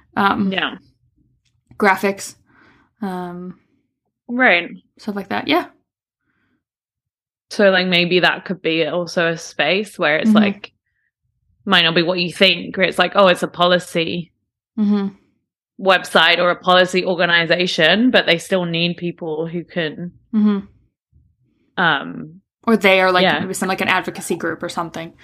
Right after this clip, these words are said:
Speaker 2: Right,
Speaker 1: Maybe some volunteer
Speaker 2: exactly.
Speaker 1: support, yeah. Yeah,
Speaker 2: Yeah.
Speaker 1: that feels more, yeah, behind the scenes stuff, supporting other
Speaker 2: Mm.
Speaker 1: organizations. Yeah. Okay, so I need to find which one's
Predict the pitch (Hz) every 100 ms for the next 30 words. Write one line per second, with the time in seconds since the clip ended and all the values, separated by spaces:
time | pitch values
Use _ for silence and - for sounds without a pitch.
0 | - - 233 294 208 294 196 233 - 185
1 | 156 165 196 190 - - - - _ _
2 | _ _ _ _ _ _ 208 226 - 202
3 | 156 170 - - - - - - - -
4 | _ _ - 185 185 - 208 208 - -
5 | - 214 - - 208 190 185 180 - -
6 | - - _ _ - 202 185 180 180 -
7 | _ _ _ _ _ 202 180 175 175 190
8 | 170 - _ 277 254 - _ _ _ -
9 | - 185 196 190 185 - 185 180 - -
10 | - - - - - _ _ _ _ -
11 | 220 214 202 196 196 -